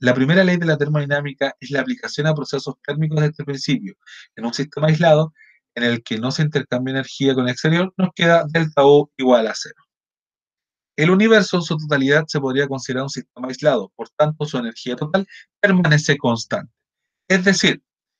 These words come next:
cuando tenemos un delta U igual a cero, una variación de energía interna igual a cero, hablamos de un sistema aislado, ¿sí? Y ese sistema aislado,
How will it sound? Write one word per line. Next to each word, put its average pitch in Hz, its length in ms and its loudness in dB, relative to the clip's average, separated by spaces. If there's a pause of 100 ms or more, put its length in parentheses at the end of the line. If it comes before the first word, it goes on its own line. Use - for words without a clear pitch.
(240)
cuando 143 220 -2
tenemos 190 380 4
un 156 220 2
delta 160 380 2
U 143 320 6 (380)
igual 127 300 -2
a 120 100 -2
cero, 131 340 0
una 110 120 -8
variación 110 360 -4
de 139 60 -8
energía 120 520 -4 (260)
interna 120 580 -2
igual 117 240 0
a 113 80 -6
cero, 147 400 -2 (280)
hablamos 180 500 2
de 185 60 2
un 170 60 -2
sistema 156 460 -2
aislado, 120 500 -2 (540)
¿sí? - 180 -20 (560)
Y 165 120 0
ese 220 200 4
sistema 170 460 -2
aislado, 156 680 2